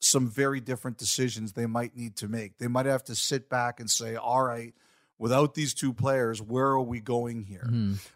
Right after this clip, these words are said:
Speaker 1: But if Lindholm stays, I think they're going to try to stay in the race,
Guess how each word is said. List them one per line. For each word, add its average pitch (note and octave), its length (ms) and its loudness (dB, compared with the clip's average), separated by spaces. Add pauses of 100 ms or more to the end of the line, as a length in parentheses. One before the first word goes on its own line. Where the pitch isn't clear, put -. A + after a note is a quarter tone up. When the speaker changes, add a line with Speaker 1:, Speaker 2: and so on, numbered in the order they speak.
Speaker 1:
But C3+ 120 6
if B2+ 160 4
Lindholm D3+ 640 4
stays, B2+ 720 2 (280)
I B2 180 2
think C#3+ 360 0
they're C3 180 2
going B2+ 320 0
to A#2 80 -8
try C3 440 2
to A#2+ 80 -2
stay B2 600 2
in D3 240 4
the C3 100 6
race, A#2 640 2